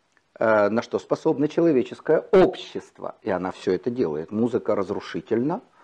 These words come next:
музыка созидательна. Музыка лечит, музыка убивает. Это началось с самого начала, когда, подбадривая себя, воины,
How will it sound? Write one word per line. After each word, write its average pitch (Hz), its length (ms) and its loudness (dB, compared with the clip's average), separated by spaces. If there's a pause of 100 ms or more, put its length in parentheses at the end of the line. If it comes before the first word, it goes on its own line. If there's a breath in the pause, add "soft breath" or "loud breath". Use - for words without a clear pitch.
(180 soft breath)
музыка 95 460 -4
созидательна. 85 800 -4 (240 soft breath)
Музыка 104 380 -2
лечит, 87 600 -6
музыка 95 380 -6
убивает. 127 720 -4 (920 soft breath)
Это 175 520 4
началось 139 840 2 (720)
с - 140 -20
самого 107 360 0
начала, 127 640 0 (600)
когда, 104 760 0 (600)
подбадривая 113 760 2
себя, 107 600 -2 (600)
воины, 104 720 0